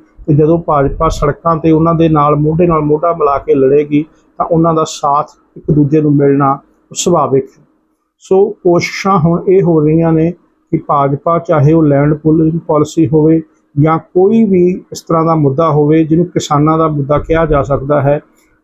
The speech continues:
ਉਸ ਦੇ ਵਿੱਚ ਵੱਧ ਚੜ੍ਹ ਕੇ ਹਿੱਸਾ ਲਏਗੀ, ਕਿਸਾਨਾਂ ਦਾ ਸਾਥ ਦੇਗੀ ਤੇ ਦੋਵੇਂ ਆਉਣ ਵਾਲੇ ਸਮੇਂ ਦੇ ਵਿੱਚ ਇਕੱਠੇ ਇੱਕੋ ਸਟੇਜ ਤੇ ਸਰਕਾਰ ਦੇ ਵਿਰੁੱਧ ਲੜਦੇ ਵੀ ਦਿਖਾਈ ਦੇ ਸਕਦੇ ਨੇ।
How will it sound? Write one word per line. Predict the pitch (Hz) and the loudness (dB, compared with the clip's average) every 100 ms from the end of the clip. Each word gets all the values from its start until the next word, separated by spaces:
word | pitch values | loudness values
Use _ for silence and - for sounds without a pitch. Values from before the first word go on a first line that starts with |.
| - | 0
ਉਸ | 165 170 - | 0 0 -2
ਦੇ | 180 | 0
ਵਿੱਚ | 151 139 - 165 | 2 0 -2 -2
ਵੱਧ | 135 160 170 | 0 0 -2
ਚੜ੍ਹ | 151 147 | -2 -2
ਕੇ | 135 156 156 | -2 -2 -2
ਹਿੱਸਾ | 151 131 - 156 | -2 -4 -2 0
ਲਏਗੀ, | 151 156 147 160 170 - | 2 2 2 0 -2 -6
ਕਿਸਾਨਾਂ | 151 - 143 147 156 | -8 -2 -2 0 0
ਦਾ | 151 143 151 | 0 0 -2
ਸਾਥ | - 147 143 147 | -4 -2 -2 0
ਦੇਗੀ | 139 143 135 151 156 _ _ _ | 0 0 2 0 -2 _ _ _
ਤੇ | 170 | -4
ਦੋਵੇਂ | 135 156 165 185 202 214 - | 0 0 2 2 0 -2 -6
ਆਉਣ | 165 160 170 | -2 0 0
ਵਾਲੇ | 170 165 | 0 0
ਸਮੇਂ | 160 151 151 156 | -2 -2 0 2
ਦੇ | 160 | 0
ਵਿੱਚ | 143 139 - 160 165 _ _ | 0 -2 -2 -2 -4 _ _
ਇਕੱਠੇ | 175 - 170 - - 175 180 | -6 -4 -6 -4 0 0 0
ਇੱਕੋ | 175 - 196 190 | -4 -2 0 0
ਸਟੇਜ | - - 151 151 151 - | -2 -2 0 0 -4 -2
ਤੇ | 151 147 151 - _ | -2 -2 -6 -18 _
ਸਰਕਾਰ | - 160 - 147 151 151 | -4 -4 -2 -2 -2 0
ਦੇ | 156 | 0
ਵਿਰੁੱਧ | 143 151 160 | 0 0 2
ਲੜਦੇ | 156 135 131 151 | 0 0 0 0
ਵੀ | 135 147 | 0 0
ਦਿਖਾਈ | 139 - 139 156 156 | -2 -2 0 -2 -2
ਦੇ | 139 156 | -2 0
ਸਕਦੇ | 160 143 143 | -2 -6 -2
ਨੇ। | 143 156 | -2 -2